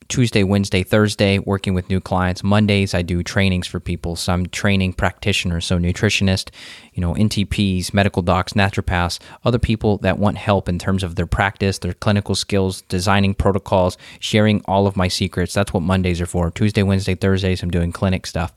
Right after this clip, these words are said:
So you can visit my site, evan brand dot com. And when you're there, you can schedule a call.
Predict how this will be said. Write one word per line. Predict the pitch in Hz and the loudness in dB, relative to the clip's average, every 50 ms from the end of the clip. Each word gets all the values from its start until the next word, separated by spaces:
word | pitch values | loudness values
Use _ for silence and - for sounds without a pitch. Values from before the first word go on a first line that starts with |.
| - - - - - - - - - - - | -16 -20 -20 -18 -18 -18 -20 -20 -20 -20 -6
So | - - 98 98 - - | -2 2 2 2 2 0
you | 113 113 - | 0 0 2
can | 117 107 101 - 95 | 2 2 2 2 0
visit | 110 117 - - | -2 -2 0 0
my | 104 123 127 | 0 0 0
site, | 127 - - 104 110 120 - _ _ - | 0 0 0 0 0 0 -2 _ _ -2
evan | 98 101 101 107 113 113 | 0 2 2 2 2 2
brand | 110 101 95 98 104 113 110 | 2 2 2 2 2 0 0
dot | 104 107 120 - | 0 -2 -2 -2
com. | - 110 95 98 110 123 - _ _ - - - - _ _ _ _ | -2 0 0 0 0 -2 -4 _ _ -20 -20 -20 -20 _ _ _ _
And | - 101 98 98 98 95 | -2 0 2 2 2 2
when | 104 107 107 | 2 2 2
you're | 107 104 | 2 2
there, | 131 135 120 104 110 127 _ _ _ _ _ _ _ _ _ _ - - - | 2 2 2 2 0 -2 _ _ _ _ _ _ _ _ _ _ -20 -14 -6
you | - 110 107 | -4 -2 0
can | - 113 104 | 2 0 0
schedule | - - 104 104 117 110 | 2 0 0 2 2 0
a | 104 | 0
call. | - - 95 98 113 - - | 0 2 2 2 2 0 -4